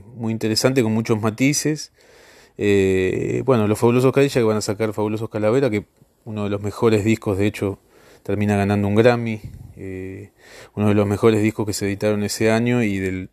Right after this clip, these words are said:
los mejores de, de la discografía de, de, de los Cadillacs, ¿no? Me parece bastante completo, muy, muy interesante, que mezcla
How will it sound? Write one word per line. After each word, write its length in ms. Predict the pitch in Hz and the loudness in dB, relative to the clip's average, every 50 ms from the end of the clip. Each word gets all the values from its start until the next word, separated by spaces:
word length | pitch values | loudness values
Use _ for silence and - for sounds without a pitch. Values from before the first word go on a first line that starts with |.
| _ - | _ -10
los 160 | 98 98 95 | -8 -8 -6
mejores 420 | 98 101 - - 107 104 104 104 98 | -6 -6 -4 -2 0 0 0 0 0
de, 320 | 95 92 87 90 90 - - - _ _ - - - - - - - - - - - - - - - - - | 0 -2 -2 -4 -6 -10 -16 -20 _ _ -20 -20 -20 -20 -20 -20 -20 -20 -20 -18 -14 -12 -12 -12 -6 -2 2
de 60 | 104 | 2
la 60 | 101 | 2
discografía 600 | 98 98 - - 104 101 101 92 - 113 110 104 | 2 2 0 0 2 2 2 2 2 4 4 4
de, 260 | 101 98 95 92 92 95 | 4 2 0 -2 -2 -4
de, 380 | 95 95 95 92 95 95 95 | -6 -6 -6 -6 -8 -8 -10
de 160 | 92 98 98 | -8 -6 -6
los 100 | 95 95 | -6 -4
Cadillacs, 520 | - - 110 101 98 92 - - 101 - - | -2 -2 -2 0 -2 -4 -6 -8 -8 -6 -4
¿no? 160 | 104 107 123 131 - | -2 -2 -2 -4 -6
Me 140 | - 98 90 | -8 -8 -6
parece 300 | 87 - 95 95 - - | -4 -4 -4 -2 0 0
bastante 340 | 95 92 - - 98 101 104 | -2 0 0 -2 -2 0 0
completo, 560 | - 104 101 98 - 110 117 120 117 - 110 | -2 -2 -2 0 2 4 4 4 4 0 -2
muy, 320 | 107 104 104 104 101 98 101 | -2 -2 -2 -2 -4 -4 -4
muy 180 | 101 98 98 | -4 -4 -4
interesante, 760 | 101 98 - 101 95 104 - - 123 120 120 120 113 107 104 | -4 -4 -4 -4 -4 -2 2 4 4 4 4 2 0 -4 -6
que 80 | 98 101 | -6 -6
mezcla 500 | 101 107 - - 104 95 95 95 98 | -10 -12 -10 -8 -6 -4 -4 -6 -8